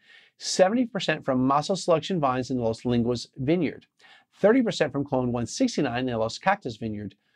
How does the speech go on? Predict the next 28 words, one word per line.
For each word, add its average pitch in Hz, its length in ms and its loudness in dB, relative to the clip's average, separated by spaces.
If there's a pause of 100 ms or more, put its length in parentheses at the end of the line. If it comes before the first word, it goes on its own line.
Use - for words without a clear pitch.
(260)
The 123 60 -2
soil. 185 420 4 (300)
In 139 80 -2
Los 135 200 0
Linguas, 214 440 4
it's 143 180 -2 (120)
colluvial 170 520 4
and 143 100 -4
clay. 120 340 2 (360)
Los 123 140 0
Cactus 196 480 -2
is 135 240 -2
alluvial, 160 640 4
sandy 156 420 0
loam 113 260 -2
with 120 180 -6
granite. 165 340 -2 (720)
It's 123 100 -8
hand-harvested 170 720 0
at 123 100 0
Los 120 160 2
Cactus, 202 520 -2 (240)
but 139 80 2
not 156 240 0
mentioned 151 280 -2
for 139 120 2
Los 127 240 2
Linguas. 131 460 -2